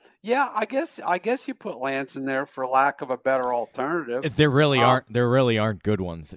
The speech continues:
Speaker 2: Kravi. As
Speaker 1: No,
Speaker 2: I'm, as
Speaker 1: I
Speaker 2: I'm
Speaker 1: mean
Speaker 2: going through the decades, I mean, you could, guys that played decent amount of minutes. You're talking about A J Price.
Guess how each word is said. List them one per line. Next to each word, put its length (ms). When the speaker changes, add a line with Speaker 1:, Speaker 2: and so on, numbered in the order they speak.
Speaker 2:
Kravi. 320
As 100
Speaker 1:
No, 240
Speaker 2:
I'm, 100
as 140
Speaker 1:
I 40
Speaker 2:
I'm 60
Speaker 1:
mean 60
Speaker 2:
going 260
through 160
the 80
decades, 520
I 40
mean, 200
you 60
could, 180
guys 260
that 140
played 280
decent 360
amount 260
of 60
minutes. 360
You're 80
talking 360
about 360
A 140
J 240
Price. 720